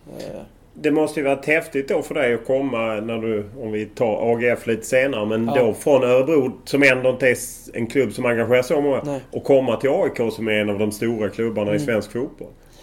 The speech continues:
Speaker 1: Nej, det har alltid varit en dröm att spela för de stora klubbarna i Sverige. Alltså, jag tittade mycket på A I K när jag var liten också. Och tänkte, "Shit, eh, kommer man få spela här någon dag?" Eh, så redan då hade man en sån liten dröm och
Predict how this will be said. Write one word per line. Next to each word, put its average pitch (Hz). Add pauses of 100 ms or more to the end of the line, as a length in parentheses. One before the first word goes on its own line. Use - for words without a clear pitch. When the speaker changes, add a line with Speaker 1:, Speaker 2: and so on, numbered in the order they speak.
(280)
Speaker 1:
Nej, 202
det -
har 156
alltid 190
varit 214
en 175
dröm 185
att 165
spela 185
för 160
de 143
stora 165
klubbarna 139
i 131
Sverige. 127
Alltså, 127 (260)
jag 131
tittade 151
mycket 160
på 147
A 143
I 139
K 143
när 143
jag 135
var 135
liten 143
också. 160 (1040)
Och 143
tänkte, 147
"Shit, - (100)
eh, 123 (260)
kommer 143
man 135
få 135
spela 147
här 160
någon 127
dag?" - (280)
Eh, 117 (600)
så -
redan 151
då 180
hade 165
man 156
en 143
sån 143
liten 135
dröm 135
och 117